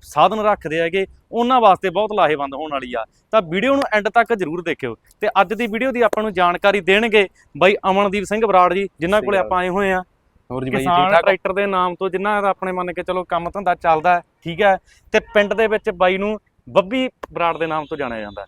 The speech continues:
Speaker 1: ਸਤਿ ਸ੍ਰੀ ਅਕਾਲ ਬਾਈ ਜੀ।
Speaker 2: ਸਤਿ ਸ੍ਰੀ ਅਕਾਲ ਜੀ, ਹੋਰ ਠੀਕ
Speaker 1: ਸਵਾਗਤ
Speaker 2: ਠਾਕ ਜੀ?
Speaker 1: ਕਰਦੇ ਹਾਂ ਤੁਹਾਡਾ ਆਪਣੇ ਪੇਜ
Speaker 2: ਹਾਂ,
Speaker 1: ਤੇ।
Speaker 2: ਨਹੀਂ, ਨਹੀਂ, ਸਾਰਿਆਂ ਨੂੰ ਸਤਿ ਸ੍ਰੀ ਅਕਾਲ।
Speaker 1: ਤੇ ਆ ਜਾਓ ਫਿਰ ਆਪਾਂ ਵੀਡੀਓ ਸਟਾਰਟ ਕਰਦੇ ਹਾਂ, ਬੜਾ ਟਾਈਮ ਨਹੀਂ ਲੈਂਦੇ ਆਪਾਂ। ਤੇ ਬਾਈ ਜੀ, ਜਿਹੜਾ ਤੁਹਾਡਾ ਆਪਣਾ ਕਾਰੋਬਾਰ ਆ, ਪਹਿਲਾਂ ਤਾਂ ਮੈਨੂੰ ਇਹ ਦੱਸੋ, ਕਿੰਨੇ ਕੁ ਟਾਈਮ ਤੋਂ ਤੁਸੀਂ ਜਿਹੜਾ ਆਪਣੇ
Speaker 2: ਇਹ ਤਾਂ
Speaker 1: ਕੰਮ
Speaker 2: ਬਾਈ ਜੀ,
Speaker 1: ਕਰਦੇ ਆ ਰਹੇ ਹੋ?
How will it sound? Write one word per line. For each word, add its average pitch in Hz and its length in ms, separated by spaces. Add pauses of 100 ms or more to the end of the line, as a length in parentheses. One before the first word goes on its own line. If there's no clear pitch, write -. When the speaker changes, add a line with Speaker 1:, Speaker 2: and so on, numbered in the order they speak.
Speaker 1:
ਸਤਿ 156 140
ਸ੍ਰੀ 170 160
ਅਕਾਲ 139 160
ਬਾਈ 110 100
ਜੀ। - 20
Speaker 2:
ਸਤਿ 113 80
ਸ੍ਰੀ 139 120
ਅਕਾਲ 113 240
ਜੀ, 110 100
ਹੋਰ 107 120
ਠੀਕ - 140
Speaker 1:
ਸਵਾਗਤ 160 220
Speaker 2:
ਠਾਕ 170 80
ਜੀ? 135 40
Speaker 1:
ਕਰਦੇ 160 200
ਹਾਂ 160 80
ਤੁਹਾਡਾ 147 200
ਆਪਣੇ 147 160
ਪੇਜ 143 160
Speaker 2:
ਹਾਂ, 139 80
Speaker 1:
ਤੇ। 160 60
Speaker 2:
ਨਹੀਂ, 110 160
ਨਹੀਂ, 117 260
ਸਾਰਿਆਂ 117 180
ਨੂੰ 120 80
ਸਤਿ 110 120
ਸ੍ਰੀ 113 160
ਅਕਾਲ। 98 160 (320)
Speaker 1:
ਤੇ 156 380 (340)
ਆ 208 140
ਜਾਓ 233 100
ਫਿਰ 220 80
ਆਪਾਂ 220 200
ਵੀਡੀਓ 220 240
ਸਟਾਰਟ 175 320
ਕਰਦੇ 151 220
ਹਾਂ, 156 40
ਬੜਾ 180 180
ਟਾਈਮ 170 220
ਨਹੀਂ 160 140 (100)
ਲੈਂਦੇ 147 200
ਆਪਾਂ। 220 180 (560)
ਤੇ 175 280 (100)
ਬਾਈ 180 180
ਜੀ, 240 60
ਜਿਹੜਾ 247 200
ਤੁਹਾਡਾ 208 260
ਆਪਣਾ 208 220
ਕਾਰੋਬਾਰ 170 540
ਆ, 170 60
ਪਹਿਲਾਂ 190 260
ਤਾਂ 208 100
ਮੈਨੂੰ 202 260
ਇਹ 208 140
ਦੱਸੋ, 170 300
ਕਿੰਨੇ 226 320
ਕੁ 226 80
ਟਾਈਮ 185 220
ਤੋਂ 185 120
ਤੁਸੀਂ 180 220
ਜਿਹੜਾ 180 180
ਆਪਣੇ 220 260
Speaker 2:
ਇਹ 254 60
ਤਾਂ 247 120
Speaker 1:
ਕੰਮ 220 80
Speaker 2:
ਬਾਈ 208 100
ਜੀ, 208 40
Speaker 1:
ਕਰਦੇ 160 240
ਆ 123 100
ਰਹੇ 120 100
ਹੋ? 113 100